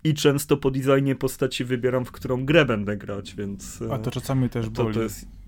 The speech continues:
Speaker 1: to jest jeden z takich moich, y, tingów, że, że nie tknę niektórych rzeczy albo bardzo opornie to zrobię,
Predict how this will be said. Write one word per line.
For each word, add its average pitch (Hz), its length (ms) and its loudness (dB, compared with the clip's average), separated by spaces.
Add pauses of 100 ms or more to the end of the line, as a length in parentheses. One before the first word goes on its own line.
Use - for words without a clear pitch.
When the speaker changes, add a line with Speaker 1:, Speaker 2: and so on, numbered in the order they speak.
(880)
Speaker 1:
to 143 120 2
jest 131 160 4
jeden 131 280 2
z - 160 -12
takich 131 380 -8
moich, 123 520 -2
y, 127 720 -2
tingów, 120 540 0
że, 107 580 -6
że 131 220 2
nie 143 140 4
tknę 143 280 -4
niektórych 123 400 -4
rzeczy 123 380 -2
albo 113 280 0
bardzo 120 380 0
opornie 123 380 -2
to 117 120 -8
zrobię, 120 400 -2